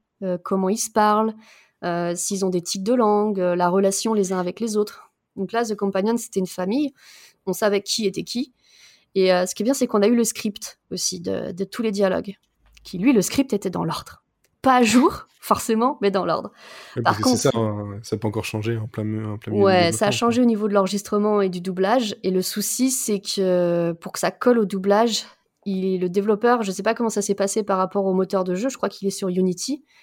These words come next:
Speaker 2: Mhm.
Speaker 1: mais il a redécoupé chaque truc, sauf que dans le fichier, les dialogues ne sont pas sortis dans l'ordre.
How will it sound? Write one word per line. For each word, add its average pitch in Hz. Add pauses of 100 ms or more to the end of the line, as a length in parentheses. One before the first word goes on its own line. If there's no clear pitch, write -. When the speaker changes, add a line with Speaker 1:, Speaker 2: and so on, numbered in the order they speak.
(260)
Speaker 2:
Mhm. 110 (120)
Speaker 1:
mais 240
il 208
a 208
redécoupé 247 (280)
chaque -
truc, - (120)
sauf -
que 214
dans 196
le 196
fichier, 226
les 220
dialogues 196
ne 202
sont 196
pas 202
sortis -
dans 190
l'ordre. 185